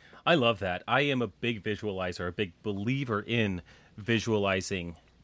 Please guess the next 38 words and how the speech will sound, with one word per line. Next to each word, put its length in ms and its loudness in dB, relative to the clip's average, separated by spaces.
prior 460 0
to 480 -4
an 100 -4
event, 460 -2
especially 360 -4
a 40 -4
competitive 480 -4
event. 400 0
It's 180 -2
like 260 2
being 180 0
able 140 0
to 80 -2
put 160 0
in 80 0
the 80 0
reps 460 -2
without 380 -4
fatiguing 440 -6
your 140 -6
C 200 -6
N 140 -2
S 180 0
or 80 -4
your 140 -6
body. 300 -4
You 180 -12
just 160 -12
put 140 -6
in 80 0
all 240 4
this, 280 0
all 180 0
these 200 -6
reps, 320 -4
all 160 -2
this 160 -2
practice, 580 -2